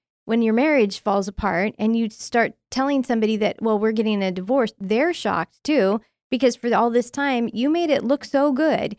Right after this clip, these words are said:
and you made everybody, you convinced everyone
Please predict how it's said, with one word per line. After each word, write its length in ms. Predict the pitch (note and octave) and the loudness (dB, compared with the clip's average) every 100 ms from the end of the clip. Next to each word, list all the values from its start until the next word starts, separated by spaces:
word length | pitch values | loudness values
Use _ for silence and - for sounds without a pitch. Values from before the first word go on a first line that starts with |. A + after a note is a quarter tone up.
| _ - | _ 0
and 160 | A#3+ | 2
you 80 | A#3+ | 4
made 340 | A#3+ B3+ B3+ - | 4 4 2 0
everybody, 380 | A#3+ B3+ C4 B3 | -2 0 0 0
you 240 | G#3 B3 | -2 -2
convinced 640 | C4+ C4+ A#3 D4 D4 - - | 0 0 2 0 0 -2 0
everyone 720 | C4 C#4 D4 G#3+ F3 F3 | 0 2 0 2 0 0